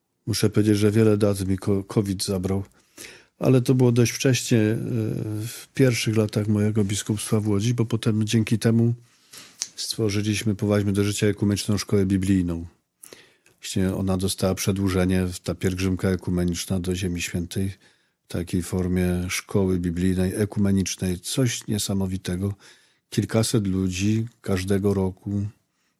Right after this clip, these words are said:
przez cały rok, e, spotyka się, żeby słuchać wykładów, które głoszą, e, przede wszystkim duchowni, ale nie tylko duchowni, tylko bibliści z, z różnych kościołów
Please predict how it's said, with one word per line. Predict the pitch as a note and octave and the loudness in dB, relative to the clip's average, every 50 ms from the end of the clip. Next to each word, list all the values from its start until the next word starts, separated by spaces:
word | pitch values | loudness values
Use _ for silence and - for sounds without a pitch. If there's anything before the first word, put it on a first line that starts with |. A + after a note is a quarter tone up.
| _ | _
przez | _ - - F#2 - | _ -6 -4 -4 -4
cały | - - G2+ F#2+ F#2+ G2 F#2+ | -4 -4 -2 0 0 0 0
rok, | F#2 F#2+ F#2+ G2 - - - _ _ _ _ _ _ _ _ _ _ _ _ _ _ _ _ - - | 0 -2 -2 -4 -8 -18 -20 _ _ _ _ _ _ _ _ _ _ _ _ _ _ _ _ -18 -12
e, | E3+ - G2 F#2+ F#2+ F#2 F#2 F#2 F2+ B2 | -10 -6 -4 -4 -4 -4 -4 -6 -8 -10
spotyka | - - - - G#2+ F#2+ - G#2 F#2 - G2 | -10 -10 -4 -2 -2 -2 0 -2 -2 -2 -4
się, | F#2 - G2 | -2 -2 -4
żeby | F#2+ F#2+ F2+ F#2 F#2+ | -4 -2 -2 -2 -4
słuchać | F#2 - - G#2 F2+ - G2 F#2 - - | -4 -4 -6 -6 -6 -4 -6 -6 -6 -8
wykładów, | - F#2+ - - - F#2+ F#2 G#2 G#2+ G#2+ - - - - _ _ _ _ _ _ _ _ | -10 -12 -8 -6 -4 -4 -2 -2 -4 -4 -6 -16 -20 -20 _ _ _ _ _ _ _ _
które | _ - _ - G#2 G#2+ G#2+ A2 A2 | _ -20 _ 0 2 4 6 4 4
głoszą, | G#2 G2+ F#2+ G2 F#2 - - B2+ C3 C3 C3 C3+ - _ _ _ _ _ _ _ _ _ _ _ _ _ _ - - | 4 2 0 0 0 0 2 2 2 2 0 -4 -10 _ _ _ _ _ _ _ _ _ _ _ _ _ _ -4 -2
e, | G#2+ G#2 G#2 G#2 A2+ - - A2+ - - - - C3+ C3+ B2+ - | 0 0 0 0 -2 -4 -6 -6 -8 -10 -10 -10 -10 -10 -10 -10
przede | - - C#3 B2 | -2 0 0 0
wszystkim | - - D3+ D3 C#3 | 2 2 2 2 4
duchowni, | D3+ D#3+ D3 E3 D#3+ C#3+ C3+ | 4 4 4 4 2 4 4
ale | C3 C#3+ | 4 4
nie | D3+ | 4
tylko | B2+ A2+ - A2 G2+ | 2 2 2 0 0
duchowni, | G#2 G2+ F2 F2 D#2+ E2 G#2+ A#2 | 0 0 0 0 0 2 2 2
tylko | A2 - - | 2 2 2
bibliści | B2+ A#2 A2+ G#2+ A2+ A#2 A#2+ - - - B2 | 4 4 4 6 4 4 2 2 0 -2 -2
z, | A2+ - - - - - - G#2+ A2 A2+ | -2 -2 -4 -6 -4 -4 -2 0 0 0
z | A2 A2+ B2+ | -2 -2 -2
różnych | B2+ A#2 A2+ G#2 A2 A2+ - | 0 0 2 2 2 0 0
kościołów | - A#2+ - - - - A#2 G2 F#2 F2 - - - _ | 0 -4 -4 -2 -2 -2 -2 -2 -2 -6 -8 -12 -20 _